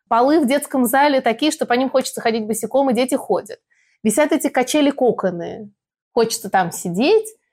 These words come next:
читать, прийти ещё раз. Ну, почему не могут все библиотеки быть такими?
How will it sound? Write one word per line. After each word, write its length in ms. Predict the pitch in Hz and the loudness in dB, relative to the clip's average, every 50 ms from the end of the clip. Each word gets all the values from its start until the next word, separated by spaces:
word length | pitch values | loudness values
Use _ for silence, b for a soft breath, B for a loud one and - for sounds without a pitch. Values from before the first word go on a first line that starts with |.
| _ _ _ | _ _ _
читать, 600 | _ - - - - 214 233 269 330 381 381 - - | _ -8 -8 -4 -2 0 2 2 2 2 0 -4 -6
прийти 380 | - 220 208 - - - 214 202 | -4 -4 -4 -4 -4 -4 -2 -2
ещё 280 | 180 - - 208 180 | -2 -4 -2 -2 0
раз. 460 | 175 214 247 277 339 392 - - - - _ _ _ _ _ _ _ _ _ - | 0 2 2 4 2 2 0 -4 -12 -18 _ _ _ _ _ _ _ _ _ 0
Ну, 640 | 226 220 226 226 214 202 190 185 - - - 208 208 - | 2 4 4 4 4 2 2 -2 -4 -8 -10 -10 -8 -8
почему 400 | 208 214 - 247 269 285 269 240 | -8 -4 0 2 2 4 4 4
не 160 | 220 220 220 | 2 2 2
могут 340 | 214 196 190 185 185 - - | 2 0 0 0 -2 -6 -2
все 140 | - 196 | -2 0
библиотеки 540 | 190 180 180 175 185 190 190 - 233 226 - | 0 0 0 -2 -2 -2 0 -4 -6 -6 -4
быть 160 | 262 277 277 | -8 -8 -6
такими? 420 | 285 302 294 - 311 330 330 359 | -6 -8 -8 -6 -8 -8 -8 -10